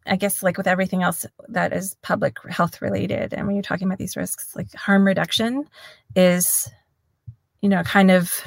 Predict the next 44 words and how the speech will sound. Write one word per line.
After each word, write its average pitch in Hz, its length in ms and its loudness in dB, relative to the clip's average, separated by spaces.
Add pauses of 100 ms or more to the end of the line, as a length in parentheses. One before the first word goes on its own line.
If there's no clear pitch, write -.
(480)
I 196 60 2
think 196 160 2
it 190 60 0
has 190 160 2
to 208 80 -4
be, 190 140 -2
uh, 196 60 2
because 226 360 0
people 240 260 0
are, 208 120 0 (200)
will 208 160 6
do 208 280 6
things 190 540 6
wh-, 190 260 -2
whether 196 280 8
or 196 40 6
not 185 340 6 (1080)
the 208 80 6
healthcare 202 500 4
providers 185 840 4
or 185 220 4
public 202 320 0
health 190 220 2
or 185 100 2
the - 100 -2
F 190 140 -2
D 196 140 -2
A 185 60 0
or - 20 -4
whoever 180 320 0
says 175 240 -2
it's, 170 180 -6
like, 170 220 -4
bad. - 420 0
I - 20 4
mean, 220 100 6
some 320 120 2
people 277 240 4
will 220 80 2
stay 208 220 2
away 202 180 2
from 190 240 0
it - 160 -4
because - 480 -4